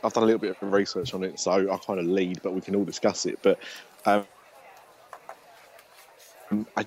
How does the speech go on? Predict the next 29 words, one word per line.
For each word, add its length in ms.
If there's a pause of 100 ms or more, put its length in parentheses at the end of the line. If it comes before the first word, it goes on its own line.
(120)
I 80
think 480
it 140
wouldn't 380
be 100
right 360 (300)
if 200
we 120
didn't 240
discuss 400
the 100
massive, 500
massive 400
news 260
that 120
came 300
out 200
recently, 560 (420)
which 280
is 240
that, 340
uh, 240
Disaster 600 (580)
is 200
closing 440
down 400 (380)
in 80
Universal 460
Studios, 600